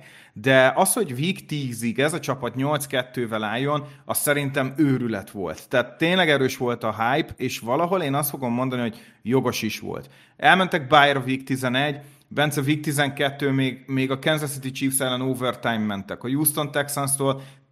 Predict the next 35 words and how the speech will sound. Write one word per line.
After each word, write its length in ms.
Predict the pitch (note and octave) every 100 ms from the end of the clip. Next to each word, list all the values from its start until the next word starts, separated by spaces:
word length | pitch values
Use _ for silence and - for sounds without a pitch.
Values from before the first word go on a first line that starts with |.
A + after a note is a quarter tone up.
| -
tizenhat 560 | D3+ C#3 D3+ C3+ C3+
húszra 360 | C3+ C3+ C3+ C3
kaptak 400 | C3+ B2+ A2+ -
ki, 380 | D3+ D3+ - -
és 140 | A2
a 40 | -
tizenegyedik 480 | D#3+ D#3 C#3+ C3+ C3+
héten 240 | C#3 C3+
a 40 | B2+
Jaguars 420 | C#3 C3+ C3+ C3+
ellen 200 | B2+ B2
jött 180 | A#2+ B2
ez 100 | A2
a 40 |
sérülés. 640 | - G#2+ G#2 F#2 D2+ - - _ - _ _ _
És 140 | C3+
onnantól 360 | F#3+ A3 G#3+ C#3+
fogva 240 | E3+ D#3
gyakorlatilag 420 | C3+ C#3 C#3+ C3+
teljesen 280 | C#3 C3+ C#3
kizökkent 480 | C3+ A#2+ A#2+ A#2 A2
ez 100 | A2
a 40 |
csapat. 440 | G#2+ G#2 G2+ G2+ -
Tény. 520 | D3 C3+ B2 G#2+ G2 -
És, 340 | B2+ A#2+ -
és 160 | C#3 E3
úgy 60 |
gondolom, 200 | F3 E3
hogy 100 | D3+
ezzel 180 | D3 C#3
nem 100 | C#3+
is 100 | C3+
fogok 220 | C3+ B2
vitázni. 580 | A2 A2 A2 G#2 G#2